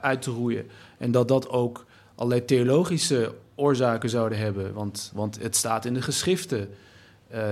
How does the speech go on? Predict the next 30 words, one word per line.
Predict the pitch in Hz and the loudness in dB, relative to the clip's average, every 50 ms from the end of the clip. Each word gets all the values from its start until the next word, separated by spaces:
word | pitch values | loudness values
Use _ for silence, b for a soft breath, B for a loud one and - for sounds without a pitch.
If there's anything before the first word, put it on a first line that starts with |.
| 107 107 104 107 | 0 0 0 0
dus | 107 123 123 120 - - | 0 0 0 0 -2 -4
ze | 123 113 131 127 131 | -2 -2 -2 0 2
kunnen | - 160 180 202 190 | 4 4 6 6 6
niet | 175 143 120 - | 4 4 2 2
anders. | - 117 113 104 98 95 92 98 - - - b b b b b b b b b - - | -2 -2 -2 -2 -4 -4 -6 -6 -8 -8 -10 b b b b b b b b b -8 -2
Dus, | 113 120 120 113 113 110 - - | 0 0 0 0 -2 -4 -4 -4
dus | 127 117 117 | -4 -2 2
heel | 120 127 135 151 160 151 | 4 6 8 10 10 8
erg | 143 139 - - | 8 4 2 0
die | 135 123 117 110 | 0 2 2 2
letterlijke, | 110 113 131 143 139 - 147 135 135 127 131 - 127 117 110 110 110 b b b b b b b _ _ | 2 2 2 2 2 2 4 4 2 2 2 0 0 2 0 0 -4 b b b b b b b _ _
eh, | - 117 113 107 107 104 98 98 - | -6 -2 -2 0 0 0 -2 -4 0
interpretatie | - 147 147 147 151 - 127 120 - 127 123 135 147 156 156 - - 117 107 110 110 | 2 2 2 2 2 -2 -4 -2 0 2 2 2 0 0 -2 -4 -4 -4 -4 -4 -6
van, | 107 - - 139 123 120 113 107 107 101 104 107 - - _ _ _ - | -8 -6 -2 0 0 0 0 0 -2 -4 -6 -8 -14 -20 _ _ _ -14
eh, | 110 104 104 104 104 104 110 | -12 -12 -10 -8 -8 -8 -6
mensen, | 104 107 113 131 135 139 135 - - 131 120 120 120 120 117 | -2 0 2 4 4 4 2 2 0 0 2 2 2 0 -2
van, | - - 113 104 104 104 101 101 | -6 -6 -4 -4 -2 -2 -4 -4
van | - 110 104 101 | -6 -8 -8 -8
groepen, | - - - 139 127 - 120 | -8 -6 -4 -4 -4 -4 -6
van | 117 113 104 | -8 -8 -6
collectiviteiten. | 104 - 107 107 104 107 - - - 110 - 131 143 151 135 - - 110 110 110 - - | -6 -6 -6 -6 -6 -8 -12 -14 -14 -10 -8 -8 -8 -8 -8 -10 -12 -12 -12 -12 -12 -10
En, | 110 104 101 98 90 104 - - _ - 127 127 | -10 -10 -10 -10 -12 -16 -20 -20 _ -20 -14 -12
en, | 104 101 101 101 110 113 | -10 -8 -8 -8 -8 -10
ehm, | 104 101 98 98 98 101 101 98 101 101 B B B B B B B B B B B B B _ | -8 -8 -6 -6 -4 -6 -6 -6 -8 -12 B B B B B B B B B B B B B _
en | - 117 110 120 123 | -6 -4 -2 0 2
dus | 135 139 127 | 4 6 8
dat, | 131 151 170 165 156 127 | 8 8 8 6 4 6
dat | 139 156 175 175 | 6 6 8 8
was | 170 160 147 | 6 6 6
wel | 156 156 151 151 151 147 135 - - | 6 6 8 8 6 6 4 0 -6